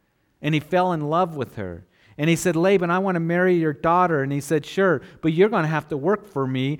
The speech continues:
for seven years." And so Jacob agreed to that. And he thought as that time would pass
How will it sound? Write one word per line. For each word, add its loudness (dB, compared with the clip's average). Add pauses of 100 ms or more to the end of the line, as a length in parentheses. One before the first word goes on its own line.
(140)
for 0
seven 0
years." 0
And -4
so -2
Jacob -2
agreed -2
to -2
that. 0 (320)
And 0
he 0
thought 0 (180)
as 2
that 0
time 0
would -2
pass 0